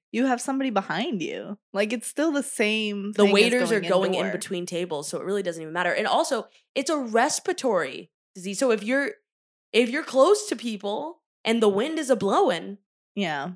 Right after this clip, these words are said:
Speaker 2: like, it doesn't matter. Like, I think that nobody's really thinking about the fact that this is an airborne illness.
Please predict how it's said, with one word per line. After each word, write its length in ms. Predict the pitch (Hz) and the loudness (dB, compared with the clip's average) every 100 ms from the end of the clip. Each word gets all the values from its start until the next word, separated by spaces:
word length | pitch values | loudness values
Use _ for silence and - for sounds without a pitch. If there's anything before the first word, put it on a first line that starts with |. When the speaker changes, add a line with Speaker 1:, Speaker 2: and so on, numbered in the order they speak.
| - | 4
Speaker 2:
like, 240 | 269 320 | 6 6
it 100 | 311 | 4
doesn't 260 | 302 311 285 | 2 2 0
matter. 220 | 262 240 | 2 2
Like, 140 | 269 - | 0 2
I 100 | 247 | 0
think 220 | 269 330 | 0 -4
that 160 | 320 214 | -4 -4
nobody's 420 | 220 240 320 285 | -2 -2 -2 -4
really 200 | 226 240 | -4 -4
thinking 320 | 220 214 220 208 | -4 -6 -6 -4
about 180 | 185 | -4
the 80 | 185 | -6
fact 260 | - 185 180 | -6 -6 -6
that 120 | 175 | -10
this 120 | 180 | -10
is 120 | 202 | -8
an 100 | 190 - | -12 -8
airborne 480 | - 170 190 226 254 | -4 -4 -2 -4 -4
illness. 480 | 277 285 294 311 | -4 -4 -6 -10